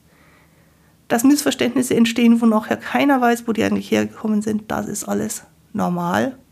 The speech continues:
Und dann würde ich's auch so behandeln, wie ein ganz normales Missverständnis, eine ganz normale Panne.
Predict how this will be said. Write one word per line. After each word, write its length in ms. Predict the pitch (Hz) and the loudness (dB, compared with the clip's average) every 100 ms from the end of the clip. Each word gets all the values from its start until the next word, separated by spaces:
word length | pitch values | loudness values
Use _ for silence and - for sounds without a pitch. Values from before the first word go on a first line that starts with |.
| _ _ _ _ _ _ _ _ _ _ _ _ - | _ _ _ _ _ _ _ _ _ _ _ _ -12
Und 180 | 226 | -2
dann 240 | 226 214 233 | 2 2 0
würde 140 | 233 | -4
ich's 180 | 226 - | -6 -4
auch 160 | 190 - | -6 -2
so 120 | 208 | -4
behandeln, 640 | 196 180 175 180 214 233 - _ _ _ _ _ _ _ _ _ _ _ | -2 -4 -4 -2 -2 -4 -10 _ _ _ _ _ _ _ _ _ _ _
wie 160 | 233 226 | -4 -2
ein 100 | 202 | -4
ganz 260 | 180 - | -6 -6
normales 500 | 185 185 185 196 - | -6 -4 -4 -6 -4
Missverständnis, 640 | 196 - 202 - 196 214 | -6 -4 -8 -4 -2 -2
eine 100 | 220 | -2
ganz 240 | 208 180 202 | -2 -2 -2
normale 300 | 185 185 202 | -2 -2 -4
Panne. 340 | - 151 - | -4 -6 -6